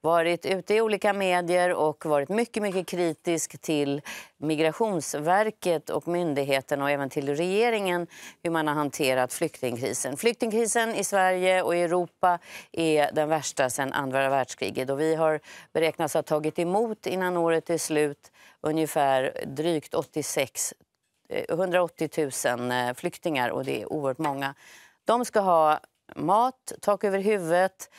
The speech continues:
de ska tas om hand, barnen ska gå i skola. Det ställs hårda, eh, krav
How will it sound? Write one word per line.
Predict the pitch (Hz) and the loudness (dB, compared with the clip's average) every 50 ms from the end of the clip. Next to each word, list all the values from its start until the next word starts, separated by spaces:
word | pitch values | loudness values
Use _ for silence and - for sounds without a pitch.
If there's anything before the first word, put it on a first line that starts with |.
| - - - _ | -20 -20 -16 _
de | - 160 151 | -6 -6 -4
ska | - 180 165 | -2 -4 -2
tas | - 170 156 - | -2 -2 0 0
om | 180 170 170 | 0 0 2
hand, | 156 160 156 160 165 170 170 165 143 143 | 2 2 2 2 0 0 -2 -4 -2 -2
barnen | 151 156 151 151 147 | 0 0 0 0 -2
ska | - - 160 | -2 -2 0
gå | 143 151 151 | 0 2 0
i | 147 | 0
skola. | - - - 165 156 139 135 135 135 139 - | -2 -2 -2 -2 0 0 2 4 4 4 2
Det | 101 117 - | 0 -2 -4
ställs | - - 151 143 139 - - | 0 0 0 0 0 -2 -4
hårda, | - 202 170 151 147 139 135 156 147 143 143 143 - - - - - - _ _ | -4 0 2 2 0 2 2 2 4 4 2 0 -2 -10 -20 -20 -20 -20 _ _
eh, | - - 135 135 135 135 131 - 123 135 - - | -2 0 2 2 2 2 0 -2 -4 -10 -12 -6
krav | - 175 196 220 240 208 156 131 | 0 2 2 4 4 2 2 0